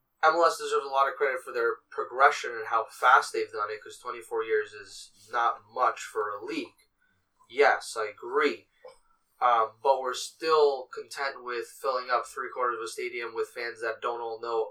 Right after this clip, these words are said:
everybody on the team and so on and so forth. To get to the points of bigger leagues, uh, you know, obviously we can't use, like,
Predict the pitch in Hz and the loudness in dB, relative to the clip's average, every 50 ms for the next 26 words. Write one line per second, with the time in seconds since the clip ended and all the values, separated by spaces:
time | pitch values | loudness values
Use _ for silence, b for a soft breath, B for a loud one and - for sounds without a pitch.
0 | - 127 117 117 113 113 110 - - - 107 107 107 - 123 117 110 107 107 - | -4 -6 -6 -6 -4 -4 -2 -2 -2 -4 -4 -6 -10 -12 -14 -16 -16 -16 -18 -18
1 | - - 113 110 110 107 - - 120 120 110 - 117 110 - b b b b b | -12 -8 -6 -6 -6 -8 -10 -10 -10 -10 -8 -4 -4 -4 -4 b b b b b
2 | b b b - 131 - - 147 147 131 - - - 113 - 131 - - 147 143 | b b b -16 -16 -10 0 2 2 2 2 0 -4 -4 -4 -4 -6 -6 -4 -4
3 | 139 135 - - 127 120 117 110 107 - - - _ _ _ _ _ _ - 381 | -4 -4 -6 -6 -4 -4 -4 -4 -6 -8 -16 -20 _ _ _ _ _ _ -2 0
4 | 427 - - - 123 117 110 113 - - - - - - 110 110 110 110 107 107 | 4 4 4 4 2 -2 -6 -8 -12 -16 -16 -16 -14 -14 -8 -2 0 0 0 0
5 | 104 104 104 - - _ 110 110 120 120 123 127 127 117 113 113 113 110 110 110 | 0 -2 -2 -4 -8 _ -8 -6 0 2 2 2 2 -2 -6 -10 -12 -14 -16 -12
6 | 110 110 107 - 107 107 107 104 104 107 104 101 101 | -10 -10 -10 -10 -12 -16 -18 -16 -10 -8 -8 -8 -8